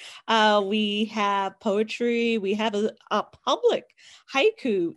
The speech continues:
tribute. So the public is actually invited to submit a haiku in tribute to Harriet Tubman's bicentennial. It is a birthday celebration, so we're, we're trying to celebrate her and to show that it's part of history, but it's also very much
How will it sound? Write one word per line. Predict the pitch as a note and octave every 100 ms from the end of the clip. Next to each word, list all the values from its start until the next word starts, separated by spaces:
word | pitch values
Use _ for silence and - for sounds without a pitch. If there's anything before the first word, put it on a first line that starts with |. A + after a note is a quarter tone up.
| _
tribute. | - - C4+ G3+ F#3
So | - G#3+ G3+
the | G3+
public | C4+ D#4+ C#4 G#3+
is | F#3+
actually | G#3 A3+
invited | F3 F3 F3+ F#3+ -
to | - F#3 E3+ F3 - - -
submit | - A3 F3+ A3
a | A3
haiku | G3+ F#3 A3 - A#3 G#3
in | G#3
tribute | - G#3 G3+ F#3
to | - G#3 F3+ E3+ F3+
Harriet | G3 F#3 F#3 -
Tubman's | - F3 E3+ E3+ F3+
bicentennial. | F3 D#3+ E3+ F3 D#3+ - D#3+ D#3+ C#3+ D#3 - -
It | A#3 B3+
is | C#4
a | B3
birthday | A3 A3 G#3+ G#3+
celebration, | G#3 F#3 F3 F3+ F#3 - E3+ F3
so | - F3 E3+ E3+ - - -
we're, | G3+ F#3
we're | E3
trying | - A3+ F#3+
to |
celebrate | - F#3+ F3+ D#3 F3 -
her | - E3 D#3 E3 E3 _ - - -
and | G#3 G#3
to | G#3
show | - - A3+ A3 F#3
that | D#3+ E3+ - - - _
it's | - A3+ -
part | C4+ B3+ C4
of | A#3+
history, | C#4 C#4 - A3+
but | G#3 F#3+
it's | G3
also | G#3+ A3+ G#3+ F3+
very | F#3+ A3 A#3
much | G#3 F#3 F3+ F3+ -